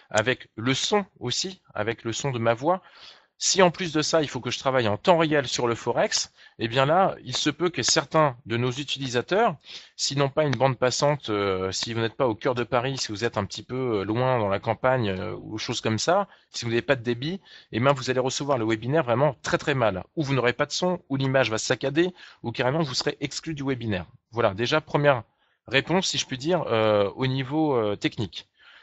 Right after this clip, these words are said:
Deuxièmement, non, euh, ici chez Wall Data, on n'exclut pas du tout le Forex. Au contraire, on a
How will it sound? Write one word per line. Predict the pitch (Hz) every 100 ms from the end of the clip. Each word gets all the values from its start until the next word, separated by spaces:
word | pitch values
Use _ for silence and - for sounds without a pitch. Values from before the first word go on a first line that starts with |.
| _ -
Deuxièmement, | 120 156 165 170 202
non, | 156 160 156 123 -
euh, | 104 101 95 92 92 92 90 - -
ici | - 117 151
chez | -
Wall | 110 104
Data, | 104 110 175
on | 120
n'exclut | 113 - -
pas | 117 143
du | 123
tout | 139
le |
Forex. | 117 127 117 -
Au | 98
contraire, | 107 - 160
on | 107
a | 101